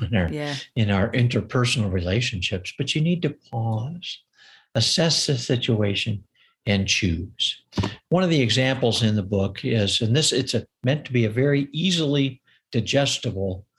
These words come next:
Speaker 1: uh, book is, um, mother picks up her child from school, goes through the, the drive-through at a fast food restaurant 'cause the child says, "I'm thirsty." So she gets her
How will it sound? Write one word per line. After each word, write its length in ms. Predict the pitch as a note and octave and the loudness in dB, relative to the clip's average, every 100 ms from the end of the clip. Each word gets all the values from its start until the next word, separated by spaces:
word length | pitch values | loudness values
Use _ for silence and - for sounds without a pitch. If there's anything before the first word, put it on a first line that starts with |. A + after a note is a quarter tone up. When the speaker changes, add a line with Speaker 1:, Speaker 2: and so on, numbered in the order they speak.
| _ _ - | _ _ -2
Speaker 1:
uh, 220 | G2 G2 | 0 0
book 520 | - C#3+ B2 G#2 - - - - - - - | -4 0 2 2 -4 -16 -18 -20 -20 -20 -2
is, 560 | C3+ B2+ B2 - - - _ _ | 0 2 2 0 -4 -16 _ _
um, 420 | B2 A2 G#2+ G2+ - _ _ _ _ _ _ _ _ - | 0 2 2 -2 -6 _ _ _ _ _ _ _ _ -2
mother 320 | C3 E3+ D#3 | 0 2 0
picks 280 | D#3 D3 D#3+ | 0 -2 0
up 140 | C3+ | 0
her 80 | B2 | -2
child 400 | - C3 B2+ B2 | -2 0 0 0
from 140 | A#2+ | -2
school, 580 | A2 - B2+ B2 A#2+ A#2+ _ _ - _ _ _ _ - | -2 -2 2 2 2 -2 _ _ -20 _ _ _ _ 0
goes 260 | C3+ D3 - | 2 2 0
through 260 | D#3+ C#3+ | 0 2
the, 280 | C3 A#2+ - _ | 4 0 -2 _
the 120 | - A#2 | -6 -2
drive-through 720 | B2 A#2+ B2+ B2 - C3 B2 | 0 2 2 0 -2 0 2
at 80 | A#2 | 0
a 40 | |
fast 380 | G#2+ B2+ B2 - | -2 -2 -2 -2
food 200 | B2+ A2+ | -4 0
restaurant 580 | A#2+ A#2 - A#2 A#2 A#2 _ - - | 2 0 -2 -2 -2 -4 _ -20 -4
'cause 160 | A#2+ A#2 | -2 -2
the 60 | |
child 360 | - B2 A#2 G2 | -2 2 2 2
says, 220 | A#2 G#2+ | 0 0
"I'm 140 | F#2+ | -4
thirsty." 600 | F#2+ E3 D3+ - D3 C#3 - - - | 0 0 0 0 -2 -2 -6 -20 -20
So 160 | - A2 | -4 -4
she 160 | - A#2 | -2 -2
gets 260 | B2+ B2+ | -2 -2
her 200 | C3+ A2 | -4 -6